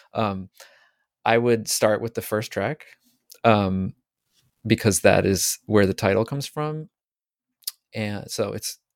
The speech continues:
the, the album is called In the Wee Small Hours, but the title track, uh, is slightly longer. It's In the Wee Small Hours of the Morning, um, which is now a famous song, but at the time it was a new song.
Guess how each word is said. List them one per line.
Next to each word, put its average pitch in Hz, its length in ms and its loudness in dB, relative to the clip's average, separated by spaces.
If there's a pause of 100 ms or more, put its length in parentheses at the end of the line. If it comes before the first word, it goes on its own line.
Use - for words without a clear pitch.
(120)
the, 120 320 -6
the 120 220 0
album 160 400 6
is 120 140 0
called 110 300 2
In 120 220 0
the 107 80 0
Wee 104 180 -2
Small 95 360 -4
Hours, 101 520 0 (480)
but 107 180 0
the 95 320 -4 (840)
title 117 400 0
track, - 640 0 (200)
uh, 98 300 -2 (140)
is 95 260 -2
slightly 98 460 0
longer. 101 420 4
It's - 440 -4 (140)
In 113 120 4
the 101 80 4
Wee 101 100 4
Small 95 320 0
Hours 92 340 0
of - 200 -6
the 98 80 -2
Morning, 101 440 2 (640)
um, 92 420 0 (100)
which 120 180 -2
is 104 400 2
now 123 340 6
a 117 60 8
famous 107 340 4
song, 104 380 2
but 110 120 6
at 110 60 4
the 104 80 2
time 107 480 2
it - 60 2
was 98 200 2
a 98 40 2
new 92 140 0
song. - 400 -6